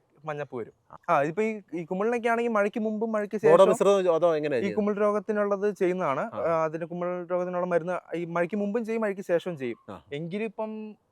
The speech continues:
Speaker 1: അങ്ങനെ ചെയ്ത് വന്നതാണെങ്കിൽ പോലും ഇപ്പൊ ഇടയ്ക്കൊക്കെ ഇത് ഇപ്പൊ ഇതിന് കേറിയിട്ടുണ്ട് മഞ്ഞപ്പൊക്കെ.
Speaker 2: ആ, ആ, ആ, ആ.
Speaker 1: അതിനിപ്പം,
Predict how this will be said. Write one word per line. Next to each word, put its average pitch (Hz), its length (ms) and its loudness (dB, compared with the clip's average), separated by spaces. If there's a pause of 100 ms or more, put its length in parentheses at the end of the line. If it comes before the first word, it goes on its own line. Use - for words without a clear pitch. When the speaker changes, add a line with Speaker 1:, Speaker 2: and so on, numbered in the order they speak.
(180)
Speaker 1:
അങ്ങനെ 190 200 -4
ചെയ്ത് 196 260 -6
വന്നതാണെങ്കിൽ 220 600 -6
പോലും 220 260 -2
ഇപ്പൊ 214 160 -6
ഇടയ്ക്കൊക്കെ 196 460 -6 (420)
ഇത് 165 140 -6
ഇപ്പൊ 180 240 -2
ഇതിന് 185 280 -2
കേറിയിട്ടുണ്ട് 160 440 0
മഞ്ഞപ്പൊക്കെ. 127 540 -2
Speaker 2:
ആ, 90 40 -20
ആ, - 40 -20 (120)
ആ, 82 140 -20
ആ. 82 120 -20
Speaker 1:
അതിനിപ്പം, 175 640 -4